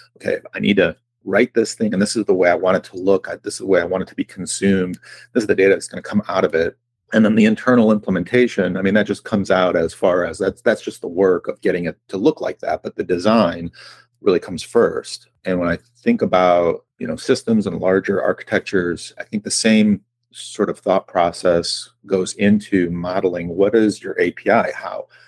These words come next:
what, what data is it gonna take, and what, what's the output gonna be? And when you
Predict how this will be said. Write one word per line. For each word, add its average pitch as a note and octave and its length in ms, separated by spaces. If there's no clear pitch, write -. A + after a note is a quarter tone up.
what, G2 220
what G#2 160
data F#2 180
is F#2 120
it F#2 40
gonna E2+ 140
take, G#2 380
and F2+ 120
what, E2+ 180
what's - 240
the G#2 120
output G#2+ 320
gonna E2+ 160
be? F#2 360
And F#2+ 160
when F#2+ 260
you G2 720